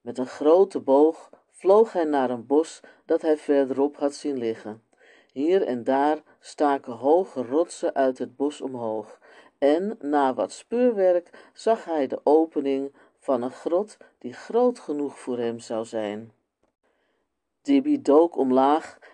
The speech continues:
en landde op een open stuk vlak voor de grot. Hij snoof met zijn neusgaten wijd open om te controleren of de grot niet al bewoond was door een ander dier.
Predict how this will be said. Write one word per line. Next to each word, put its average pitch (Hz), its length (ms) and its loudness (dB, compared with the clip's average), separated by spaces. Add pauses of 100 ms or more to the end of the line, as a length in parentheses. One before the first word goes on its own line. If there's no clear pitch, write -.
en 135 140 0
landde 175 460 2
op 156 240 -2
een 127 280 -4 (200)
open 175 380 2
stuk 180 400 -6
vlak 240 360 -2
voor 180 320 -2
de 170 80 -14
grot. - 580 -8 (1300)
Hij 135 200 0
snoof 262 800 2
met 151 220 0
zijn 127 260 -2
neusgaten 165 880 0
wijd 180 380 2
open 175 560 2 (420)
om 233 140 2
te - 140 -6
controleren 160 880 0
of 185 160 -4
de 139 100 -8
grot 185 480 -2
niet 135 220 -6
al 139 200 2
bewoond 131 460 0
was 110 260 -2
door 135 240 0
een 165 160 -4
ander 180 320 0
dier. 113 380 -8